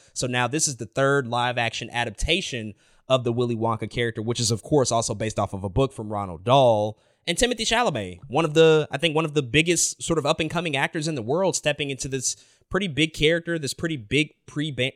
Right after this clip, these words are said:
pre-branded I P. Um, this is something we've known about for a couple of years. We've, we've s-,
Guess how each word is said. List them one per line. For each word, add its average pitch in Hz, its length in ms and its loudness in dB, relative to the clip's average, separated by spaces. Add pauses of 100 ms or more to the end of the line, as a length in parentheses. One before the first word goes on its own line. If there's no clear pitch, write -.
(320)
pre-branded 147 640 -2
I 127 180 2
P. 160 420 -4 (320)
Um, 120 340 2
this 160 160 2
is - 60 2
something 180 240 -2
we've 156 140 -2
known 135 160 4
about 139 220 2
for 135 100 -4
a 123 40 -4
couple 131 300 -6
of 110 100 -6
years. 123 440 -4
We've, 117 180 -6 (140)
we've 120 180 -6
s-, - 240 -4